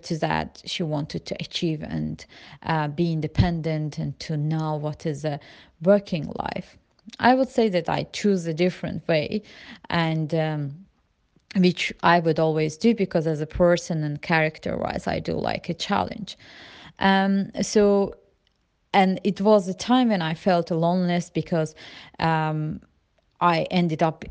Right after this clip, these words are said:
in a, a team which was full of men, and the, um, a-, age range was about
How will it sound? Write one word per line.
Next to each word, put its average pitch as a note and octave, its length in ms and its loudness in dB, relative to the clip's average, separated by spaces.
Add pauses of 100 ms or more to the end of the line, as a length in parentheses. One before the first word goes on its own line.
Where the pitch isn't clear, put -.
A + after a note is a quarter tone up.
in F3 200 0
a, D3+ 300 -2 (220)
a D#3 540 0
team F3+ 580 2
which D#3 240 -8
was - 200 -8
full F#3 260 0
of D#3+ 260 -6
men, G3 460 2 (520)
and D3+ 200 0
the, D3 220 -2 (400)
um, D3+ 680 -2 (840)
a-, F3+ 340 4
age F#3+ 320 4
range D#3+ 460 -2
was D#3 180 -4
about D3+ 480 -4